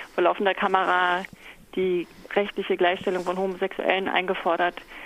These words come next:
Und es war wirklich sehr bewegend und sehr, ähm, ehrlich oder so. Und wir bringen heute eben jetzt diese ganze komplette Rede, die geht eine halbe Stunde, also ist jetzt für eine Rede nicht besonders lang,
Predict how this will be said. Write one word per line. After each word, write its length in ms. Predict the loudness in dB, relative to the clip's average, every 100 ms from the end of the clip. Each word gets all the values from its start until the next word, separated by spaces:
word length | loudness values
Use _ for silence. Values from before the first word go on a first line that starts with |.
| -10
Und 120 | -6 -4
es 100 | 2
war 260 | 2 2
wirklich 220 | 0 -4 2
sehr 160 | 2
bewegend 560 | 2 0 0 0 -2 -4
und 220 | -6 -2
sehr, 540 | 2 4 4 2 -2 -10 -12
ähm, 460 | -4 -2 -2 -8 -12 -20 -20 _ -20 _ _ _ _ -20 -4
ehrlich 420 | 0 0 0 -4 -2
oder 160 | -2 0
so. 160 | -4 -6 -12 -12 -6
Und 120 | 0
wir 140 | 2 4
bringen 320 | 2 2 2
heute 240 | 2 2
eben 200 | 0 2
jetzt 180 | 0 0 -6
diese 180 | -2 2
ganze 640 | 2 2 2 2 2 0 -4
komplette 480 | -6 0 2 2 2
Rede, 280 | 0 2 2
die 140 | 0
geht 220 | -2 -2 -2 -2
eine 140 | 0 2
halbe 240 | 2 0
Stunde, 520 | -2 0 2 2 2 0
also 180 | 0 0
ist 120 | -2
jetzt 180 | -4 -4 -16 -12
für 120 | -6
eine 140 | -2 0
Rede 240 | 2 0
nicht 200 | -2 -8
besonders 400 | -2 0 2 0
lang, 300 | 0 0 -2